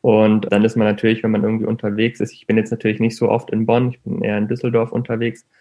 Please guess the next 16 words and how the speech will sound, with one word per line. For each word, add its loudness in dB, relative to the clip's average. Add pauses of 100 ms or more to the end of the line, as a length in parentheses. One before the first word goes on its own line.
(280)
aber, 4
ähm, 4
trotzdem 2
ist -8
man 4
dann 4
da 2
irgendwie -2
aufmerksam -2
und -6
guckt -12
halt -2 (440)
rum 2
und, 2
und 2
sieht, -8